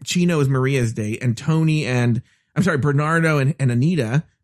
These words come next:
uh, I'm not gonna explain the characters. Bernardo and Anita, Tony and, and then Chino and Maria walk into the dance. It's a big entrance, right? So I walk in, and then they have the, the, the battle, the dance battle at the gym.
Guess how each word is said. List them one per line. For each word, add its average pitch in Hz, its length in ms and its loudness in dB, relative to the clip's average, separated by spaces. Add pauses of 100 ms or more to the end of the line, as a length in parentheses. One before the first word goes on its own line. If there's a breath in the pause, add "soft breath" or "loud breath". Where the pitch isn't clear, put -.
(760)
uh, 135 60 -6
I'm 113 320 -2
not 156 80 2
gonna 143 60 -2
explain 135 180 0
the 107 80 -4
characters. 110 340 -10
Bernardo 165 320 2
and 190 100 2
Anita, 156 360 2 (400)
Tony 156 440 2
and, 143 120 -2
and 127 100 0
then 123 140 2
Chino 165 300 0
and 147 80 2
Maria 123 260 2
walk 123 380 -2
into 135 180 0
the 117 100 -2
dance. 110 280 -2
It's 117 80 -12
a 110 60 -2
big 139 340 -2 (280)
entrance, 123 540 0
right? 110 240 -6
So 123 100 -6
I 127 60 0
walk 131 300 -2
in, 113 260 -2 (1120)
and 147 140 0
then 160 140 2
they 175 100 0
have 156 300 0
the, 139 140 2
the, 113 260 -4
the 113 300 -4
battle, 135 440 0
the 110 80 -6
dance 139 360 0
battle 117 300 -2
at 117 140 -6
the 127 60 -8
gym. 170 420 -2